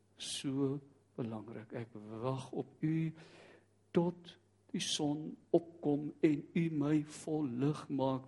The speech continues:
want, Psalm honderddertig vers sewe, gooi dit gou vir ons op die bord asseblief, want by die Here is troue liefde, by Hom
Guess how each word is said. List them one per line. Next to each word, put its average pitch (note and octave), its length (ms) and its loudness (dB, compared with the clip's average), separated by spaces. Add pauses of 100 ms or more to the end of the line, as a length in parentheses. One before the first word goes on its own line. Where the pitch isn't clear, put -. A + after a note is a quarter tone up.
(100)
want, F3+ 420 0 (600)
Psalm B2+ 300 -6
honderddertig C3+ 640 -2
vers C#3 320 -2
sewe, C#3+ 380 2 (480)
gooi C#3 180 2
dit C#3 160 2
gou C#3+ 160 -2
vir C3+ 240 -6
ons B2+ 160 -6
op C3 140 -6
die C3 100 -4
bord C3 400 -2
asseblief, B2 560 -4 (400)
want B2+ 460 -2 (100)
by A#2 80 -10
die A2 200 -12 (120)
Here D3 460 6 (680)
is - 200 -4 (160)
troue C3+ 600 2 (320)
liefde, A2+ 600 -8
by G#2 140 -12 (140)
Hom D#3+ 520 4